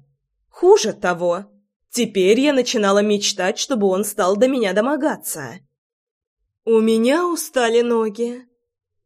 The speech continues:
пожаловалась ему, сделав десять шагов от бутика и остановившись. До машины оставалось примерно то же расстояние. "Солнышко, я так тебя утомил",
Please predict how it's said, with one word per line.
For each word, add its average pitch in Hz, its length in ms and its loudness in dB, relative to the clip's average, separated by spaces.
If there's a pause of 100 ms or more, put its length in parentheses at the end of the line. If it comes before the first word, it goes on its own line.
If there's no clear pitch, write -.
(140)
пожаловалась 214 760 2
ему, 277 240 -2
сделав 226 420 2
десять 240 380 -4
шагов 214 420 0
от 202 120 -2
бутика 240 480 -4
и 214 120 4
остановившись. 208 1160 -4 (680)
До 190 200 0
машины 269 580 0
оставалось 247 640 0
примерно 202 640 -6
то 180 240 -2
же 185 140 -2
расстояние. 190 1000 -4 (960)
"Солнышко, 202 720 0
я 226 200 2
так 311 380 -2
тебя 226 320 2
утомил", 214 800 -2